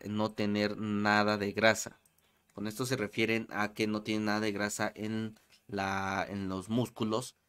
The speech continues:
que literal es cien por ciento músculo. Y es que Maripili tiene un cuerpo espectacular también, que no tiene absolutamente nada de grasa. Eh,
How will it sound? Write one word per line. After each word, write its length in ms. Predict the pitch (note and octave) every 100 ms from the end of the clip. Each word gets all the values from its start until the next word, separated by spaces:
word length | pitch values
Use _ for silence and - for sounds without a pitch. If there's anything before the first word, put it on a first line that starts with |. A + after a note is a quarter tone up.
| _ _
que 120 | -
literal 440 | F#2+ G2 G2+ G#2+
es 180 | G2 G#2+
cien 300 | - A2 G#2+
por 140 | A2
ciento 360 | - A2 G#2+ G#2+
músculo. 520 | G#2+ A#2 - A#2 A#2+
Y 100 | A2
es 80 | A2+
que 80 | -
Maripili 640 | A#2 G#2 G2+ A#2+ B2 B2 - _ _ _
tiene 240 | - A2+ A#2
un 140 | A2+
cuerpo 400 | G#2+ A2+ G#2+ A#2
espectacular 760 | A2 - - G2 G2+ G2 G#2+
también, 300 | A2+ G#2 G2+
que 100 | G#2
no 140 | G2+ G2+
tiene 180 | G#2+ G#2
absolutamente 800 | G#2 G2+ G2 G2+ G#2 G2+ G#2 -
nada 520 | G#2 G2 G2 G#2+ A#2
de 100 | G#2
grasa. 460 | G2+ G2+ - A#2+ - _ _ _ _ _ -
Eh, 640 | A2 G#2 G2+ G2 G2 F#2+